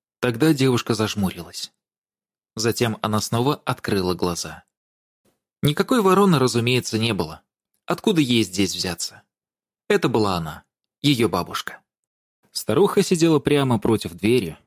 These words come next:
и смотрела на внучку маленькими темными глазками, похожими на изюмины в воскресном штруделе.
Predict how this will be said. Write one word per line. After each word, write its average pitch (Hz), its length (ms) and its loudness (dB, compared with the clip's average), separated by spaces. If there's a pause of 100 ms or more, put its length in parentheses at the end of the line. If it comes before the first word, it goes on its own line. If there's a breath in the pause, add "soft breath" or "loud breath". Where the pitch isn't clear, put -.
и 160 80 0
смотрела 123 520 0
на 104 140 0
внучку 123 540 -2
маленькими 151 540 0
темными 95 440 0
глазками, 92 580 -2 (420)
похожими 170 480 2
на 156 160 4
изюмины 113 600 0
в 98 40 -12
воскресном 92 560 -4
штруделе. 87 560 -10